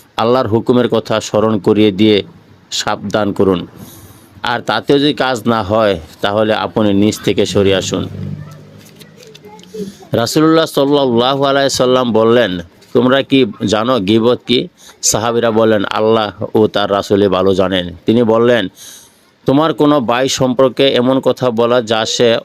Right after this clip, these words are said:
অপছন্দ করে, তাই গীবত।" গীবত করা মানে নিজের মৃত ভাইয়ের গোশত খাওয়া। তোমরা কি কেউ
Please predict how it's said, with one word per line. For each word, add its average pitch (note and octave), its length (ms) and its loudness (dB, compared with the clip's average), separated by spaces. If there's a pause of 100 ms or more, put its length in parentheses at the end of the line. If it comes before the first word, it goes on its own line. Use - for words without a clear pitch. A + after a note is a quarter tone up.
অপছন্দ A2 560 0
করে, G2 320 2 (100)
তাই F#2+ 240 -2
গীবত।" F2+ 340 0 (200)
গীবত C3+ 300 0
করা C#3 240 0
মানে A#2+ 300 -2 (360)
নিজের A#2 560 2
মৃত A#2 320 2
ভাইয়ের A#2 320 2
গোশত G#2+ 360 -2
খাওয়া। F#2 340 -2 (500)
তোমরা C#3 300 2
কি D3 280 0
কেউ C3+ 300 4